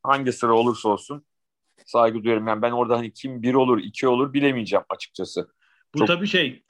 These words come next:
Speaker 1: kolay değil.
Speaker 2: sadece
Speaker 1: Tahmin-
Speaker 2: kulüp-, kulüplerde aldıkları, yani milli takım antrenörleri yok burada ya da milli takım kariyerleri dikkate
Speaker 1: Anladım.
Speaker 2: alınmadan yapılmış bir liste. Fransız futbolu onu belirtmiş yani.
Speaker 1: Hı hı hı hı.
Speaker 2: Kulüp
Speaker 1: Kulüp
Speaker 2: başarıları
Speaker 1: takımı.
Speaker 2: ya da kulüplerin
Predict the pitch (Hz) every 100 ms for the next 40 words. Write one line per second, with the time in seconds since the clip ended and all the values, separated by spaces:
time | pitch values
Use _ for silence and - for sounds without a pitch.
0 | _ - 110 107 101 175 131 131 170 -
1 | _ _ 160 156 160 165 160 175 139 127
2 | 139 135 135 160 175 175 175 160 165 170
3 | 175 175 160 131 123 127 143 143 147 143
4 | 147 139 147 151 151 156 165 131 _ _
5 | _ _ _ _ 131 139 156 - 151 151
6 | 143 123 117 110 120 107 104 - - _
7 | _ _ _ _ _ 110 110 - 202 202
8 | 147 131 127 175 151 143 131 127 123 120
9 | - 107 104 101 - _ _ _ _ _
10 | - 104 95 104 98 92 120 147 147 147
11 | 135 - 135 151 185 160 156 160 143 143
12 | 151 156 160